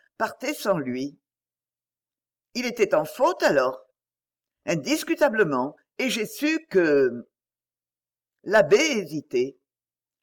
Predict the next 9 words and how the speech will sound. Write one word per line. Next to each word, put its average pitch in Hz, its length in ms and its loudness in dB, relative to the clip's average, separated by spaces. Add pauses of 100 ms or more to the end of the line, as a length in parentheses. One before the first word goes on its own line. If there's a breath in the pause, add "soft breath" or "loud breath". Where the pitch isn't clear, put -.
(180)
Quoi, 349 180 4
monsieur 175 340 0
l'aumônier, 175 640 0 (200)
vous 240 120 0
pouvez, 240 600 -4
vous 190 180 -4
devez 196 600 0
tout 349 160 6
m'apprendre. 139 720 -4